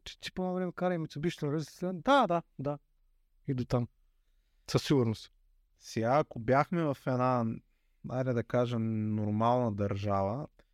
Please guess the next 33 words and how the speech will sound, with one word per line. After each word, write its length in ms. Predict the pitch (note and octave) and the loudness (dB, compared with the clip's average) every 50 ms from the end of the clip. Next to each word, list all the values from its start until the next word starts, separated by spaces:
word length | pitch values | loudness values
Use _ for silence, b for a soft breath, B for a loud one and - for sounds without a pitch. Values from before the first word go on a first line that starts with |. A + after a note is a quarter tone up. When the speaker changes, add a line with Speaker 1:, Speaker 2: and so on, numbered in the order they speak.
| _ _ - | _ _ -4
Speaker 2:
то 120 | - F#3+ | -2 0
не 260 | F3+ D#3 D#3+ E3+ E3+ | 2 2 2 2 2
е, 200 | E3 - D#3 C3+ | 0 -2 -4 -8
то 180 | - - D3 D3 | -6 -2 -2 0
не 160 | C#3 C3+ C3+ | 2 2 2
е 40 | C#3 | 2
и 80 | C3+ B2 | 2 0
за 140 | A#2+ B2 G#2+ | 0 -2 0
държава. 560 | G#2+ A2 G#2+ G#2 G2+ G#2+ A2 A2+ A2+ G#2 G#2 | 0 0 0 0 0 2 2 4 4 2 2
Ако 200 | G2+ - - G#2+ | -2 -4 -8 -2
бяхме 360 | G#2 B2+ C#3 E3+ F3 F3 D3 | 0 2 2 2 0 -4 -8
в 360 | - _ _ _ _ _ - | -10 _ _ _ _ _ -4
едно 360 | B2+ B2 B2 B2+ C#3 C#3+ B2+ - _ _ - | -2 -2 0 0 0 0 -2 -4 _ _ -4
нормално 540 | A#2 A2+ G#2+ A2 A2 A#2 B2 B2+ B2+ B2 | -2 0 0 2 2 4 4 4 2 2
общество, 760 | A#2 G#2 - - - - - - - - - - A2+ A2 G#2+ G#2 | 0 -2 -6 -6 -6 -6 -6 -6 -8 -10 -4 0 0 2 0 0
спортно, 920 | - - - _ - A2 G#2+ G#2 G#2 - _ - G2+ G2 G2 G2 G2+ G2+ | -4 -10 -10 _ 0 2 2 2 0 -4 _ -4 -2 -2 -2 -2 -2 -2
на 420 | G2+ G2+ G2 G2 G2 G2 G2 G2+ - - _ _ _ _ _ _ _ _ _ _ | -2 -2 -2 -2 -2 -4 -6 -8 -10 -14 _ _ _ _ _ _ _ _ _ _
автомобилен 680 | - A#2 - - - A#2+ A2+ G#2+ G2+ A2 A2+ A2+ A2 G#2 | 0 0 0 0 0 0 0 2 2 2 4 4 2 2
спорт, 360 | - - - A#2 A2+ A2 - | 0 0 0 0 0 2 0
на 100 | A#2+ G#2 | -2 -2
всякакъв 480 | G2 - A#2 G#2+ - - - - - - | 0 2 0 0 0 0 -6 -8 -6 -4
един 280 | G2+ G2+ G2+ F#2+ F#2 - - | -2 0 0 -2 -2 -4 -6
друг 280 | G2 G2 G2 - - | -6 -6 -6 -8 -10
спорт, 340 | - - - - B2+ - - _ - - | -16 -6 0 0 0 0 0 _ -4 -2
един 280 | C#3 C3 C#3+ E3 D#3 | 0 2 2 0 0
такъв 340 | - - - - - D3+ C#3 - _ _ _ _ _ - | -2 -6 -6 -2 0 0 0 -2 _ _ _ _ _ -2
резултат 680 | A2+ A2 G#2+ G2+ G2+ G#2+ G2 F#2+ - - G#2+ G2+ A#2 - _ _ - - - _ _ _ _ _ _ _ _ _ _ _ _ _ _ _ _ _ _ _ _ _ _ _ _ _ _ - | 0 2 2 2 2 0 -2 -2 0 2 2 2 2 0 _ _ -20 -20 -20 _ _ _ _ _ _ _ _ _ _ _ _ _ _ _ _ _ _ _ _ _ _ _ _ _ _ -8
от 220 | C#3+ B2 - - - | -8 -6 -8 -6 0
първо 340 | - C#3 C#3+ D3 C#3 C3 G#2+ | 4 4 4 4 4 2 0
състезание 720 | - - B2+ - - - A2 G2+ A2 A2 G#2+ G#2 G#2 G#2 | 0 -2 -4 -4 -2 -4 -2 0 2 2 2 2 0 -2
с 120 | G2 - - | -6 -8 -14
такава 340 | - - - A2+ G#2 G2 F#2 | -16 -8 -4 -4 -4 -4 -4
кола 380 | - - - G#2 A#2+ E3 A#3 | -6 -6 -4 -4 -4 -4 -6